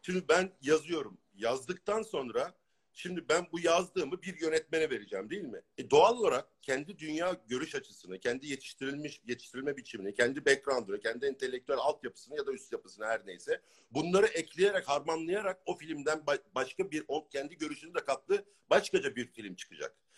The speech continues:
Oyuncuya vereceksin, o da kendi yorumuna katacak. Başka bir karakter çıkacak. Oysa ki bu filmler ben tamamen özümden, ailemden, am-,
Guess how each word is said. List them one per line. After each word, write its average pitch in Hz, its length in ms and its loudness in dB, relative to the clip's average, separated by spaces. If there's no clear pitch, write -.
Oyuncuya 185 460 2
vereceksin, 190 400 4
o 202 160 4
da 233 80 -2
kendi 180 280 0
yorumuna 139 380 2
katacak. 123 520 -2
Başka 156 300 4
bir 190 100 -8
karakter 113 460 -4
çıkacak. 73 340 -14
Oysa 202 320 4
ki 160 160 -6
bu 202 100 -2
filmler 139 520 0
ben 139 160 4
tamamen 170 500 0
özümden, 143 460 -2
ailemden, 139 560 0
am-, 131 260 -10